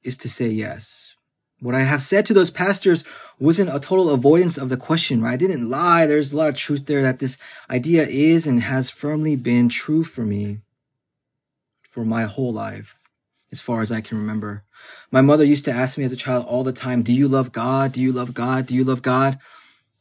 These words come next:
What a mother. <laughs> And I would answer, "Yes, yes, yes." But often with a twinge of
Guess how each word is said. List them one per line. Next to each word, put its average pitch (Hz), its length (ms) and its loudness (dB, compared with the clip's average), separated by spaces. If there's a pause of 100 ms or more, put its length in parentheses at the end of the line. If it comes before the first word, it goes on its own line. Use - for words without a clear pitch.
What 117 220 -4
a 120 60 2
mother. 120 500 4 (360)
<laughs> 113 140 -4 (320)
And 131 80 0
I 131 80 8
would 143 140 8
answer, 147 380 4
"Yes, 135 360 4
yes, 135 300 0
yes." 117 420 -8 (1500)
But 139 380 -2
often 233 380 0
with 226 120 2
a 180 60 2
twinge 170 340 0
of 147 180 2